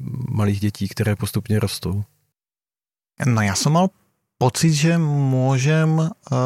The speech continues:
Speaker 2: vlastně zužitkovat nějaký, eh, svoj rozvoj, který jsem vlastně do té doby robil hlavně proto, aby jsem se mal já lepše a, a moja rodina, aby se mala lepše.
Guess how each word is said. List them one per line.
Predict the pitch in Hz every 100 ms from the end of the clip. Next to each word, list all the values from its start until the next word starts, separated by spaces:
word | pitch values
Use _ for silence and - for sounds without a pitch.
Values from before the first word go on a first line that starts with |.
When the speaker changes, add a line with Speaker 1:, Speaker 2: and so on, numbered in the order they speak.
| 131
Speaker 2:
vlastně | 127 123 - 156
zužitkovat | 135 127 147 - 147 151
nějaký, | 135 135 131 131 - 151 151 151
eh, | - - _ _ _ - 117 110 107
svoj | - - 117 120 127 139 139 143 143 139 139 -
rozvoj, | 120 120 117 104 104 - 202 - - _ _ _
který | 135
jsem | 127 139
vlastně | 135 - 147
do | 139
té | 135 - 143
doby | 135 139 139
robil | 143 135 143 143 135
hlavně | 123 131 123 135
proto, | 120 135 131 135 127
aby | 123
jsem | - 131
se | -
mal | 139 131
já | 117 107
lepše | 107 113 - - 135 139 147 143
a, | 123 113 113
a |
moja | 113 120 117 113
rodina, | 110 107 107 120
aby | - 120 117 117
se | - 127
mala | 120 117
lepše. | 113 - -